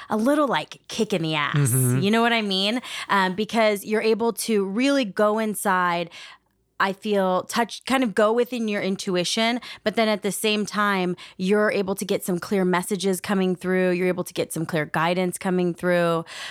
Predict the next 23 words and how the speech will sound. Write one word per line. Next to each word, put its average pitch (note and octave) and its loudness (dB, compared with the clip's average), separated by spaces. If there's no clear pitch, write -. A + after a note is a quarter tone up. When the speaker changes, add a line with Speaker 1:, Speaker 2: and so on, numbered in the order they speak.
Speaker 1:
Um, F3 0
so A3+ 0
for A#3 0
me, C4 2
breath G#3 0
work G#3 -4
is F#3 -2
the F3+ 0
best G3+ -2
way G#3 2
when F#3 0
I E3+ -2
have F3 -2
a F3 -2
question, G3 -2
when F#3+ 0
I F3 2
feel E3+ 0
confused, F#3 0
when F3 0
I E3+ 0
feel D#3+ -2
lost, D#3+ 0